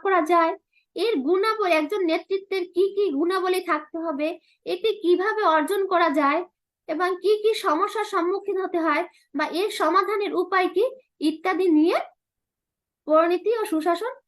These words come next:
আলোচনা করা থাকে। তাহলে আমরা বলতে পারি যে পরিণতি, আহ, সু-, সুনাগরিকতা শিক্ষা অর্জনের মাধ্যমে সফল ব্যক্তিগত, সামাজিক ও রাষ্ট্রীয় জীবন গড়ে তুলতে হলে পরিণতি ও সুশাসনের জ্ঞান,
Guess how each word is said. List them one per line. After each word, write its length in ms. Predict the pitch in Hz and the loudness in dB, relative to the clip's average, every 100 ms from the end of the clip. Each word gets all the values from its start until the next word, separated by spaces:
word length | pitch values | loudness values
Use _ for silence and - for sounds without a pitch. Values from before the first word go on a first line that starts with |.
| _ | _
আলোচনা 500 | 226 240 277 311 294 | -4 -2 0 0 -2
করা 200 | 269 247 | -2 -4
থাকে। 340 | 240 208 180 160 - _ _ _ _ _ _ _ _ _ | -4 -10 -10 -14 -14 _ _ _ _ _ _ _ _ _
তাহলে 260 | - 349 415 | 0 2 4
আমরা 220 | 349 349 | 4 4
বলতে 340 | 339 330 349 440 | 4 2 2 2
পারি 280 | 427 415 285 | 2 2 4
যে 300 | 269 403 - _ _ | 2 2 -4 _ _
পরিণতি, 720 | 320 381 453 480 480 440 440 440 - _ _ _ - | 2 4 4 0 2 2 4 2 -4 _ _ _ -4
আহ, 180 | 277 277 | 0 2
সু-, 460 | 359 427 381 320 | 4 4 4 2
সুনাগরিকতা 800 | 311 392 415 403 427 415 403 415 | 2 2 4 4 2 0 0 0
শিক্ষা 400 | 415 370 359 415 | 0 -2 -2 0
অর্জনের 380 | 359 359 381 370 | 0 2 0 2
মাধ্যমে 580 | 320 311 370 349 311 453 _ _ _ _ _ _ - | 2 2 -2 -2 -2 -6 _ _ _ _ _ _ -16
সফল 500 | - 370 349 403 440 | -2 2 2 2 0
ব্যক্তিগত, 520 | 320 349 415 403 392 | 0 -2 -2 -4 -2
সামাজিক 680 | 392 - 349 349 392 381 359 | -6 -2 0 0 0 0 0
ও 40 | 302 | 0
রাষ্ট্রীয় 480 | 294 370 - 370 | 0 0 -2 -2
জীবন 340 | 320 320 320 277 | -2 -2 -2 -2
গড়ে 220 | 285 370 | -2 -2
তুলতে 300 | 370 359 359 | 0 -2 0
হলে 400 | 339 302 277 320 _ _ _ - | 0 2 0 -4 _ _ _ 0
পরিণতি 580 | 339 427 453 427 415 427 | 2 2 0 0 2 4
ও 180 | 320 | 2
সুশাসনের 640 | - 359 381 370 392 349 277 | 2 0 0 -2 -2 -2 0
জ্ঞান, 380 | 294 302 311 | 0 2 0